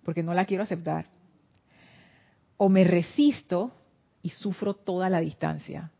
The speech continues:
porque las cosas ya no van a ser como antes". O sea, entonces, ¿qué hago?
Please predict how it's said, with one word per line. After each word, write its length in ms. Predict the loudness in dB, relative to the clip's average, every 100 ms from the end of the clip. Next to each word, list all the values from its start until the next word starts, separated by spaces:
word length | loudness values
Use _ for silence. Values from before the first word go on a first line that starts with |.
| _
porque 200 | -4 -2
las 100 | -2
cosas 240 | -2 -2
ya 120 | 0 0
no 100 | -2
van 80 | -6
a 60 |
ser 100 | -8
como 220 | -10 -12
antes". 240 | -14 -16 -20 -20 _ _ _
O 40 |
sea, 120 | -20 -20 _ _ _
entonces, 280 | -14 -8 -8 _ _ _ _ _ _ _ _ _ _ _ _ _ _ -2
¿qué 120 | 0
hago? 320 | 0 -4 -14